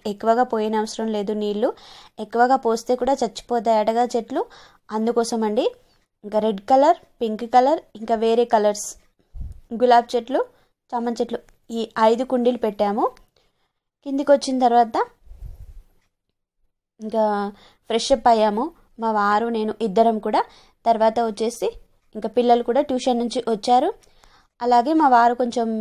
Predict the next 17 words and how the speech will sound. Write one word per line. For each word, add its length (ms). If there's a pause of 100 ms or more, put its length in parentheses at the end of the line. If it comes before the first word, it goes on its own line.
(260)
చికెన్ 340
కూడా 200
తీసుకొచ్చారండి 760 (680)
మార్నింగ్. 540 (840)
పిల్లల 320
కోసం 220 (180)
స్నాక్ 360
ఐటమ్ 260
చేస్తున్నారు. 460 (100)
చికెన్ 360
కబాబ్ 360
లాంటి 300
స్నాక్ 340
ఐటమ్ 260
అండి 160 (180)
ఇది. 160 (800)
ఇదే 140